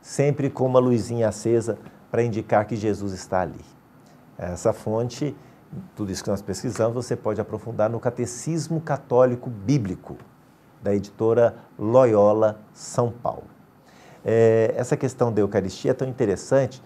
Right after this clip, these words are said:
porque a liturgia da missa, ela foi sendo construída ao longo aí de dois mil anos. Então, com o passar do tempo, ela foi sendo trabalhada, aprimorada. Houve um tempo que, inclusive, a Eucaristia, o ato da comunhão, nem era dentro do rito da missa.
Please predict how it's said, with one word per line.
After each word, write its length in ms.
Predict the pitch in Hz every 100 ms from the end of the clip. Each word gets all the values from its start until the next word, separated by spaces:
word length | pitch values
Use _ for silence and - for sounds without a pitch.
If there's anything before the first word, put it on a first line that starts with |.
| - - _
porque 1040 | - 120 104 - - 123 127 131 131 127 113 - - -
a 180 | - 120
liturgia 640 | 123 151 165 135 104 202 160
da 140 | 104
missa, 340 | 110 156 156
ela 100 | 160
foi 140 | 165 190
sendo 220 | 202 196
construída 1080 | 202 185 - - 180 139 139 156 101 85 - - -
ao 160 | 117
longo 280 | 110 113 123
aí 80 | 113
de 120 | 107
dois 240 | 110 104 95
mil 220 | 160 117
anos. 360 | 101 90 87
Então, 160 | - 143
com 100 | 156
o 40 | 139
passar 320 | 113 - 104
do 140 | 160
tempo, 420 | - 127 131 -
ela 140 | 160 147
foi 240 | - 156
sendo 580 | 151 - 127 123 123 151
trabalhada, 880 | 151 143 135 151 120 117 117 104 92
aprimorada. 680 | - 120 117 95 104 87 - - -
Houve 280 | - 208 165
um 100 | 120
tempo 380 | - 151 143 120
que, 100 | 139
inclusive, 640 | 127 104 - 139 160 123
a 60 | 120
Eucaristia, 840 | 143 143 117 95 - 147 165 107 - -
o 140 | 95
ato 260 | 127 165 165
da 120 | 127
comunhão, 400 | 120 123 107 127
nem 260 | 165 233 214
era 200 | 208 208
dentro 340 | 147 160 156
do 100 | 180
rito 220 | 165 165
da 140 | - 170
missa. 420 | 139 123 - 127